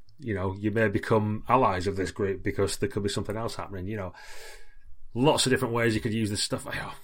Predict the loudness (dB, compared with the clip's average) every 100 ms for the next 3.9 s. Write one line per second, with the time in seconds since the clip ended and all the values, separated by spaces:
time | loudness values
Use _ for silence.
0 | -8 -2 0 -2 0 2 2 2 -2 -2
1 | -4 -2 -2 -8 -4 0 2 4 2 2
2 | -2 -6 -8 -8 -4 2 4 6 4 4
3 | 0 -2 -2 0 0 0 -2 -2